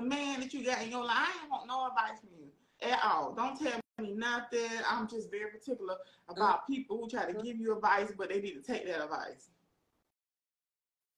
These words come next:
Speaker 2: Yeah. Very, very. It's a lot of people that
Speaker 1: Like,
Speaker 2: do
Speaker 1: they
Speaker 2: that. So I be
Speaker 1: trying
Speaker 2: like, "Why are you
Speaker 1: to tell
Speaker 2: giving this
Speaker 1: you, like,
Speaker 2: any
Speaker 1: "Oh, yeah,
Speaker 2: girl?"
Speaker 1: girl, you need to go get a job." "Yeah, where you working?" "I ain't got," I mean, I'm still looking for a job. Well,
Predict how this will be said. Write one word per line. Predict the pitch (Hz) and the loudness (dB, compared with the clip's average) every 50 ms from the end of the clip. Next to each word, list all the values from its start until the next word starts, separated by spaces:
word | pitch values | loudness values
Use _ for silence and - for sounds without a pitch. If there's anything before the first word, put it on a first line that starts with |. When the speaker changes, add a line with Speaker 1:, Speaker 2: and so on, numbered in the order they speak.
| _ _ _ _ _ _ _ _ _ _ _ _ _ _ _ _ _ _ _ _ _ | _ _ _ _ _ _ _ _ _ _ _ _ _ _ _ _ _ _ _ _ _
Speaker 2:
Yeah. | - 214 214 214 196 185 180 180 175 185 202 202 - _ _ _ _ _ _ _ _ _ _ _ - - | -8 -2 0 2 2 2 2 0 0 -4 -6 -8 -10 _ _ _ _ _ _ _ _ _ _ _ -10 -6
Very, | 190 185 208 208 208 208 190 - - - 190 | 4 8 10 10 10 10 8 6 2 0 4
very. | 208 202 208 208 202 185 - | 6 8 10 10 8 8 6
It's | 277 - | 4 8
a | 247 | 10
lot | - 240 | 10 10
of | 240 | 10
people | - 226 202 202 | 6 2 4 6
that | 180 165 | 10 10
Speaker 1:
Like, | - - 233 | 10 10 10
Speaker 2:
do | 190 | 8
Speaker 1:
they | 170 180 | 8 6
Speaker 2:
that. | - - | 6 6
So | - | 8
I | - | 8
be | - | 8
Speaker 1:
trying | 269 240 | 10 8
Speaker 2:
like, | 233 196 180 185 | 8 6 8 8
"Why | 196 233 | 8 10
are | 311 339 | 10 8
you | 294 247 | 8 8
Speaker 1:
to | 220 | 8
tell | 214 247 | 8 8
Speaker 2:
giving | 226 202 | 8 6
this | 196 - 277 277 269 | 4 4 2 0 0
Speaker 1:
you, | 277 262 - | -2 -4 4
like, | 214 226 226 220 208 196 - - - - - | 8 8 8 8 8 2 -2 -8 -14 0 4
Speaker 2:
any | - 285 269 | 6 8 8
Speaker 1:
"Oh, | 285 294 302 294 | 8 6 4 2
yeah, | 269 285 285 285 | 0 0 4 6
Speaker 2:
girl?" | 285 294 | 6 6
Speaker 1:
girl, | 269 277 277 | 6 4 2
you | 277 320 311 | 2 2 2
need | 285 | 2
to | 269 | 2
go | 262 247 | 2 0
get | 247 277 262 | 2 0 0
a | 240 | 0
job." | 220 233 254 254 254 254 254 285 | 0 2 4 6 6 6 6 4
"Yeah, | 302 | 2
where | 285 294 359 | 0 2 2
you | 359 330 330 302 | 2 2 2 2
working?" | 240 226 214 226 196 196 | 0 0 -2 -4 -4 -4
"I | 226 | -4
ain't | - 440 453 427 381 | -6 -6 -6 -4 -2
got," | - - | 0 2
I | 277 | 4
mean, | 302 294 311 | 4 4 4
I'm | 403 392 | 4 2
still | - 381 320 269 262 | 0 2 2 4 4
looking | 285 349 - 277 | 2 0 -2 0
for | - 262 240 226 | 2 2 4 4
a | |
job. | 220 226 - - | 4 4 4 4
Well, | 294 311 320 | 4 4 6